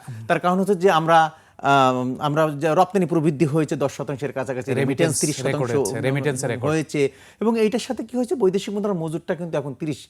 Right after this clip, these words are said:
Speaker 1: বিলিয়ন ইউএস ডলার হয়ে গেছে,
Speaker 2: জি।
Speaker 1: উ-, উন্নীত হয়েছে। তাহলে আমি বলবো যে একটা অর্থনীতিতে, এবং আরেকটা খুব ভালো একটা জিনিস আমি দেখেছি অর্থনীতিতে, সেটা হচ্ছে যে আপনার লেনদেন, আপনার আন্তর্জাতিক যে লেনদেনের যে ভারসাম্যটা, উদ্বৃত্ত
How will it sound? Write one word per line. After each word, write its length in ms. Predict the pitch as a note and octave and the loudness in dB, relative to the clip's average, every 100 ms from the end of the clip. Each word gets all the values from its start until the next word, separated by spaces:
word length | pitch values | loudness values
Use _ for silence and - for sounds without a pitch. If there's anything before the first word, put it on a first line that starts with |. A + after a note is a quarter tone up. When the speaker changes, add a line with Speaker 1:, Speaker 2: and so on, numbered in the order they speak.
| _ - | _ -8
Speaker 1:
বিলিয়ন 320 | C#3+ C#3 B2+ - _ | -2 -2 -2 -6 _
ইউএস 180 | C#3+ B2 | -2 0
ডলার 220 | B2 B2 | 2 2
হয়ে 240 | G#2 B3+ G#3+ | 6 8 8
গেছে, 260 | A#2 - | 4 -6
Speaker 2:
জি। 240 | G2 A#2 A2+ - - | -8 -6 -6 -4 4
Speaker 1:
উ-, 180 | C4 A3 | 4 6
উন্নীত 320 | A3 A3+ G#3+ | 4 6 6
হয়েছে। 440 | E3+ G3 F3+ - - - - - | 8 8 6 2 -12 -18 -8 6
তাহলে 220 | C4+ D4 | 8 8
আমি 240 | A3 G#3+ | 6 6
বলবো 280 | A#3 A#3+ A#3+ | 6 4 4
যে 100 | A#3+ | 4
একটা 280 | C4+ E3+ A#3+ | 4 4 4
অর্থনীতিতে, 640 | F#3 - A3+ A3 A3+ B3 C4+ _ - | 2 2 -2 -2 0 -2 -2 _ -4
এবং 140 | A3 | -2
আরেকটা 460 | - F3 B3+ B3+ F4+ | 2 4 4 2 -6
খুব 220 | - C4 | -2 -2
ভালো 300 | C#3+ F3 D4+ | 0 2 2
একটা 200 | - B3+ | 0 -2
জিনিস 220 | F#3+ E3+ | -2 -2
আমি 140 | D#3 C3+ | -4 -2
দেখেছি 340 | B2 D#3+ G3+ | -2 -2 -4
অর্থনীতিতে, 560 | F3 - A3 A#3 A3+ F#4+ | -4 -6 -8 -8 -8 -10
সেটা 300 | - F3+ G3+ | -6 -6 -6
হচ্ছে 180 | G3 | -8
যে 160 | F#3+ G#3 | -4 -4
আপনার 340 | F3 D#3+ D3 C3 - _ - | -4 -4 -4 -4 -10 _ -4
লেনদেন, 500 | E3+ G3+ A#3+ G#3+ B2 - _ _ | 4 6 6 2 0 -4 _ _
আপনার 480 | - C3 D#3 C3+ C3 A#2 - | -2 0 4 6 6 2 -8
আন্তর্জাতিক 580 | - E3+ F#3+ A3 G#3+ G#3+ | -2 0 2 0 0 0
যে 100 | A3+ | 2
লেনদেনের 520 | F#3+ G3 F#3+ F#3 A#2 | 4 4 4 2 2
যে 300 | A2 B2 G#2+ F2+ | 0 0 0 -6
ভারসাম্যটা, 560 | G2+ F3+ - A#3+ G3 C#3 | 0 0 0 0 2 2
উদ্বৃত্ত 640 | D#3 G3+ A3 C#4 - - | 2 2 2 0 0 -6